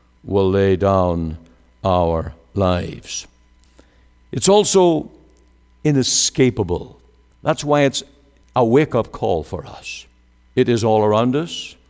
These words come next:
It is inevitable, but it is also inescapable. But a step. Death always catches up. It is like a one-to-one appointment with your own doctor.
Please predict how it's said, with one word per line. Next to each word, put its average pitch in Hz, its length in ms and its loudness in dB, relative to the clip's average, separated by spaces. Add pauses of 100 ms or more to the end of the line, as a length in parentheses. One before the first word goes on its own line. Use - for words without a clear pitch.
(320)
It 107 180 -2
is 92 640 -4 (240)
inevitable, 120 720 0 (500)
but 135 140 2
it 143 140 4
is 143 180 2
also 170 580 0 (520)
inescapable. 139 1120 2 (480)
But 151 320 0
a 147 80 2
step. - 640 -2 (640)
Death - 680 0 (600)
always 139 560 4
catches 135 460 -6
up. 196 200 -4 (540)
It 147 140 2
is 151 180 2
like 165 260 2 (360)
a 143 100 4
one-to-one 160 460 2
appointment 143 640 0
with 131 220 2
your 135 120 4
own 123 440 2
doctor. 143 460 -2